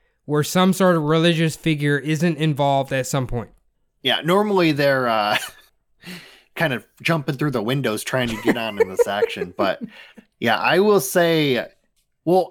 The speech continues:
Speaker 2: I, I believe, I don't know about Indianapolis. I believe most Midwestern towns, even in Indiana, have the ch-, the two Catholic Church system.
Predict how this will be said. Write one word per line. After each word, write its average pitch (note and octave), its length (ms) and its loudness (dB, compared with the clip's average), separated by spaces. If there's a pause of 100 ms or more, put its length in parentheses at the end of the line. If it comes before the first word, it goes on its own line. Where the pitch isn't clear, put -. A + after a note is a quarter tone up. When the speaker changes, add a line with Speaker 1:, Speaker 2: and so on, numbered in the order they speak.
Speaker 2:
I, C#3 180 0 (300)
I C#3+ 100 2
believe, A3 560 2
I D3+ 100 2
don't E3 140 2
know D#3+ 160 2
about C#3+ 240 2
Indianapolis. A#2+ 800 -2
I B2+ 100 -4
believe D#3+ 300 -2
most E3 380 -2
Midwestern C3+ 640 -2
towns, E3 420 -2
even F3 240 -2
in C#3+ 140 -2
Indiana, C3+ 680 -2 (200)
have D3+ 260 0
the B2 100 -4
ch-, - 340 -10
the C3+ 140 2
two E3+ 400 0
Catholic D3+ 440 -2
Church - 320 -6
system. D#3+ 500 -4